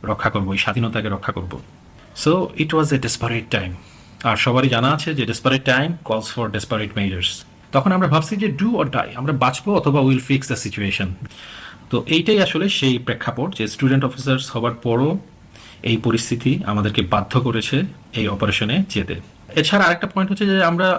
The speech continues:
অনেকেই এমআইএসটিতে স্টুডেন্ট অফিসার ছিলাম, এটা ঠিক, তবে সবাই কিন্তু এমন ছিলেন না। কেউ কেউ ট্রুপস কমান্ড করছিলেন, এবং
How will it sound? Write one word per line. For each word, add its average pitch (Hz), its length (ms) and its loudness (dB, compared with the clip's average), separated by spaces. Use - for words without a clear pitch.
অনেকেই 165 320 2
এমআইএসটিতে 143 480 0
স্টুডেন্ট 135 300 2
অফিসার 123 300 -2
ছিলাম, 117 220 0
এটা 117 180 2
ঠিক, - 180 2
তবে 131 180 2
সবাই 139 200 4
কিন্তু 160 240 -2
এমন 104 220 2
ছিলেন 92 280 -4
না। - 40 -14
কেউ 127 200 4
কেউ 135 160 6
ট্রুপস 127 260 -2
কমান্ড 120 240 0
করছিলেন, 135 320 0
এবং 107 180 0